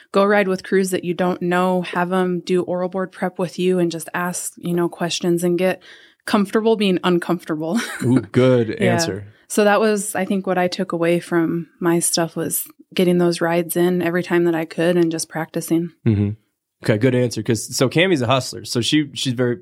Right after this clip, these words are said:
Speaker 2: uh, modest as well. But you've worked for the ambulance, like, you, you've been on an ambulance before. You've also worked in the emergency room.
Speaker 1: Yeah.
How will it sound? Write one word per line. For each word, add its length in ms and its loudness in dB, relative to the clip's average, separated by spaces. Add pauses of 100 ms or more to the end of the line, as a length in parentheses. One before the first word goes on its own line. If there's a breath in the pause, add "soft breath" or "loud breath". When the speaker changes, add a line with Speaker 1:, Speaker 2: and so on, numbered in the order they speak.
(120)
Speaker 2:
uh, 60 -4
modest 400 -4
as 120 -6
well. 360 0 (360 loud breath)
But 300 2
you've 240 2
worked 220 2
for 460 2
the 140 -10
ambulance, 440 -2
like, 200 -4
you, 140 -2
you've 160 -2
been 160 4
on 140 4
an 100 2
ambulance 300 0
before. 320 -2
You've 120 2
also 220 0
worked 240 -2
in 60 0
the 80 -4
emergency 360 -6
room. 300 -6
Speaker 1:
Yeah. 60 -20